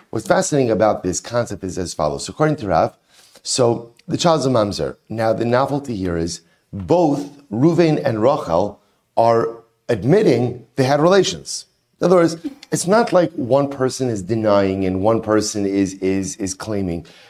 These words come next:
They're both agreeing they had relations. Rashi says, nevertheless, Chayshinon hoelu prutzehi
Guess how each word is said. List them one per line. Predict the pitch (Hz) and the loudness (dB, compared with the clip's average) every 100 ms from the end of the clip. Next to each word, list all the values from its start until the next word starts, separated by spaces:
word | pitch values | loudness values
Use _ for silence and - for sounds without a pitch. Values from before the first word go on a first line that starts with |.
| _ | _
They're | - 160 | 0 2
both | 165 190 185 | 2 2 2
agreeing | 131 107 113 131 127 - _ | 0 0 0 0 -4 -12 _
they | 175 | 0
had | 175 180 | 2 2
relations. | 139 156 160 - - - - _ _ _ _ _ _ _ _ - - | 4 4 2 0 -6 -10 -14 _ _ _ _ _ _ _ _ -20 -2
Rashi | 98 104 101 85 | 2 2 0 -4
says, | 80 85 - - - _ - | 0 0 0 -10 -20 _ -10
nevertheless, | 120 135 139 131 120 98 85 120 - | -2 2 4 2 2 2 4 2 -2
Chayshinon | - 107 - - 175 143 107 | -8 -8 -4 0 2 2 2
hoelu | 143 139 123 - | 2 4 2 0
prutzehi | 160 165 - 185 - 120 120 117 | 0 0 2 0 0 0 0 -2